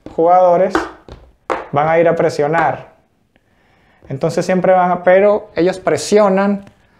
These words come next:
no la zona ni la jugada, sino que ellos intentan presionar individualmente. Eso significa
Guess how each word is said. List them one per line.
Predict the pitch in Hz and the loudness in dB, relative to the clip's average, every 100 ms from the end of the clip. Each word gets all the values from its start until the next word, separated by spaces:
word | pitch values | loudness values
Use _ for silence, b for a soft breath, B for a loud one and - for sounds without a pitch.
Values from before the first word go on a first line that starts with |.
| b b - | b b -8
no | 143 156 185 190 196 202 | -2 0 2 2 2 2
la | 165 156 | 2 0
zona | - 208 208 220 262 - _ _ _ | 0 0 2 0 -4 -10 _ _ _
ni | - 156 | -4 -2
la | 151 | 0
jugada, | - 139 160 185 202 196 | 0 0 2 2 2 -2
sino | 160 151 | -6 -4
que | 156 | -2
ellos | 175 175 - | -2 -2 -4
intentan | - 151 135 185 190 196 190 | -6 -4 -2 0 0 0 0
presionar | 170 160 151 160 180 196 | -2 -2 -2 0 0 0
individualmente. | 175 160 147 151 151 165 170 170 175 131 - - _ _ b b b b b b b b - | 0 0 0 0 2 2 2 2 0 -4 -8 -16 _ _ b b b b b b b b -10
Eso | - 175 | -6 -2
significa | 170 156 - 202 180 - - - | -2 -2 0 0 2 0 -2 -8